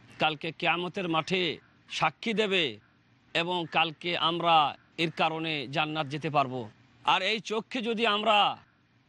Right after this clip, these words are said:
অসৎ পথে ব্যবহার করি, এমন জিনিস দেখে যদি স্বাদ ও তৃপ্তি গ্রহণ করি যা দেখতে আল্লাহ রাব্বুল আলামিন নিষেধ করেছেন, তাহলে কালকে কিয়ামতের মাঠে আমাদেরকে কঠিন শাস্তির সম্মুখীন হতে হবে।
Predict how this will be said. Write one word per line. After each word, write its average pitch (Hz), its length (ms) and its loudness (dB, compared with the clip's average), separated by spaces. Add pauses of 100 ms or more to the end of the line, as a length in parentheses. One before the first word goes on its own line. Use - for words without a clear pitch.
অসৎ 208 460 2
পথে 202 240 0
ব্যবহার 208 500 4
করি, 175 400 -4 (400)
এমন 185 460 -2 (380)
জিনিস 190 320 2
দেখে 190 300 0
যদি 190 240 -4
স্বাদ 185 380 2
ও 196 80 -6
তৃপ্তি 190 500 -6
গ্রহণ 196 340 0
করি 175 440 0 (440)
যা 160 240 0
দেখতে 170 460 -6
আল্লাহ 190 280 2
রাব্বুল 175 260 -2
আলামিন 165 380 2
নিষেধ 151 320 -4
করেছেন, 156 560 -2 (500)
তাহলে 165 600 0
কালকে 165 420 0
কিয়ামতের 220 580 0
মাঠে 170 460 -2 (280)
আমাদেরকে 165 560 -2
কঠিন 170 380 -2
শাস্তির 147 420 -2
সম্মুখীন 143 520 -2
হতে 143 200 -4
হবে। 123 320 0